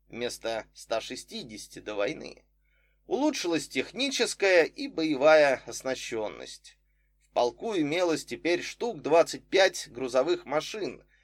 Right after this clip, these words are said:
полуторки, зис-пять, а также несколько легковых газ-шестьдесят один и мотоциклы для разведки. Появилась, наконец, миномётная рота,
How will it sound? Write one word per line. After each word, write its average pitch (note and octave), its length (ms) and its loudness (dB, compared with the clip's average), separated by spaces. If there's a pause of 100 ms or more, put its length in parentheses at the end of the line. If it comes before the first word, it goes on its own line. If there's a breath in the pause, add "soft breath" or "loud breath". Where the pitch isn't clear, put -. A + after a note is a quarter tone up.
(280)
полуторки, F#3+ 960 2 (120)
зис-пять, D3+ 1000 2 (360)
а - 120 -2
также F#3+ 360 8
несколько E3 560 0
легковых C#3 640 2
газ-шестьдесят B2 920 0
один B2 500 -6 (220)
и - 140 -8
мотоциклы C#3+ 960 -2
для B2 200 0
разведки. C3 800 -2 (600)
Появилась, G#3 640 2
наконец, D3 720 0
миномётная C#3+ 760 0
рота, C#3+ 500 0